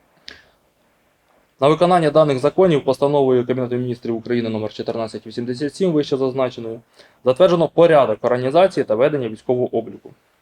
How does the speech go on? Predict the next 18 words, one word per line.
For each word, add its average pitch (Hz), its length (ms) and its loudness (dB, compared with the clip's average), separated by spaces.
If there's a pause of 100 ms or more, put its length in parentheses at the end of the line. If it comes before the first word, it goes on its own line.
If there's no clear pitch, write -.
(220)
де 120 120 -2
кожен 113 500 -2
з 107 140 -14
цих - 160 -12
пунктів, 165 440 -2 (160)
е, 107 400 -4 (560)
розписаний 135 640 -2
і 120 120 -10
визначі-, 117 520 -6 (160)
визначені 113 560 -4
чіткі - 520 -10
обов'язки, 120 680 -2 (520)
е, 107 160 -6
скажімо 113 240 -6
так, 110 140 -10
для 107 100 -2
кожного 127 320 -2
керівника. 107 540 -6